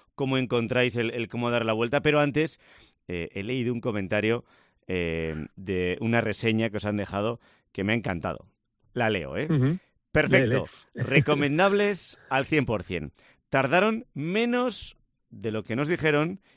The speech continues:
Speaker 1: y todo quedó perfecto. Los operarios, aparte de majos, unos máquinas. Oye, claro, me imagino que cuando lees un comentario así, eh,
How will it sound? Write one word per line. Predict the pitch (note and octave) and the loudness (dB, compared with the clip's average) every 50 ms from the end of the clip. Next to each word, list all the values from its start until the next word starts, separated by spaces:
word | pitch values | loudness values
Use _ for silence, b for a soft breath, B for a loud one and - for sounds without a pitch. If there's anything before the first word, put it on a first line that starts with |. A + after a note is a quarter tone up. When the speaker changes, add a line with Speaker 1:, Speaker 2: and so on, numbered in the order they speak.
| b _ | b _
Speaker 1:
y | - A#2+ G#2+ | -10 -8 -4
todo | - C3+ C3+ C#3+ D3 - | 0 2 2 2 2 2
quedó | - C3+ B2 C3+ C3+ - | 0 0 2 2 0 0
perfecto. | C3 A2 G2+ - A#2+ - - - F2 D2 b b b b b b b | -2 -2 0 0 0 0 0 -4 -10 -10 b b b b b b b
Los | - - G#2+ G2 - | -8 -6 -6 -4 -4
operarios, | F2+ D#2+ B2+ C3+ D3 C#3 C#3+ D3+ F3 - C#3+ | -2 2 4 4 4 6 4 4 2 0 -4
aparte | A2 - - B2+ B2 B2 - B2 B2 | -4 0 2 2 2 2 0 0 0
de | C3+ | 2
majos, | C#3 C#3 C#3 C3+ B2+ C#3+ E3+ F3 - - - _ - | 2 2 2 2 2 0 -2 -2 -4 -10 -16 _ -4
unos | E3+ F3+ F#3+ F#3+ G3+ G#3+ - - - - - | -2 -2 -2 -2 -4 -6 -6 -10 -14 -14 -8
máquinas. | B2 B2 B2+ A2+ - A2+ G2 E2+ D#2+ - - b b b b b b b b _ | -6 -4 -4 -4 -6 -8 -8 -10 -10 -12 -18 b b b b b b b b _
Oye, | - G2+ A2+ A2 G2+ - - - - - - _ _ - G3+ F#3+ F3 D#3+ D#3 | -2 0 2 0 0 -2 -6 -14 -18 -18 -18 _ _ -8 -6 -6 -6 -4 0
claro, | - A#2 A2+ G2+ - - _ _ - - - | 0 2 2 2 0 -4 _ _ -20 -12 -6
me | G#2+ G#2+ | -4 -2
imagino | G#2 G#2 - - A2+ C3 | -2 -2 -2 0 0 0
que | C#3 | 0
cuando | B2+ C#3+ A#2 A2 G#2+ | 2 0 0 2 2
lees | A2 A#2 B2 | 2 2 0
un | C#3 | -2
comentario | B2 C3 B2 B2 G#2+ A#2+ A2+ A2+ | -2 -2 -4 -2 -2 -2 -2 -2
así, | G#2 - B2 C3+ D3+ D#3+ b b b b b b _ _ | 0 0 0 0 0 -2 b b b b b b _ _
eh, | G2+ | -6